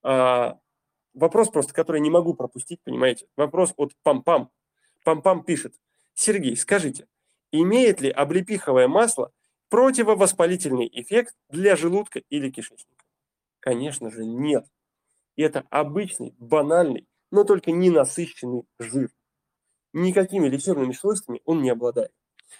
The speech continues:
Единственное, что от него можно получить слабительное действие. Если выпить сразу канистру этого масла, то тогда вас жутко пронесет, и вы справитесь с запором.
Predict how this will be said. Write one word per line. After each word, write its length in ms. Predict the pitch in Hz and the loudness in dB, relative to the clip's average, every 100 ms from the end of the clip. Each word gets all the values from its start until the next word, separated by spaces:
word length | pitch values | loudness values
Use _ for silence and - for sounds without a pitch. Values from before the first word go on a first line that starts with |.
| _ | _
Единственное, 480 | 143 190 220 233 175 | -4 0 0 0 -2
что 180 | - 127 | -2 -4
от 140 | - | -2
него 140 | 160 196 | -2 2
можно 240 | 180 165 | 2 0
получить 360 | 156 175 202 185 | -4 -6 -4 -4
слабительное 640 | 196 190 254 233 190 165 | 0 2 0 0 0 0
действие. 380 | 135 120 - 165 | 0 -4 -8 -8
Если 180 | 196 175 | -4 -2
выпить 260 | 185 151 | -4 -4
сразу 260 | 160 165 147 | -2 -2 -2
канистру 560 | 170 175 165 - 120 | 0 0 0 -4 -8
этого 180 | 113 131 | -6 -6
масла, 320 | 180 262 - - _ _ - | -2 -2 -2 -10 _ _ -4
то 100 | 185 | 0
тогда 240 | 196 240 | 4 6
вас 180 | 240 160 | 4 2
жутко 240 | 196 196 | -4 -6
пронесет, 560 | 185 175 160 160 285 294 _ - | -4 -2 -2 2 0 0 _ -4
и 200 | 226 262 | 0 2
вы 120 | 226 | 2
справитесь 500 | - 196 208 202 156 | 2 2 2 0 -2
с 40 | |
запором. 400 | 147 - 123 - | 0 0 -4 -6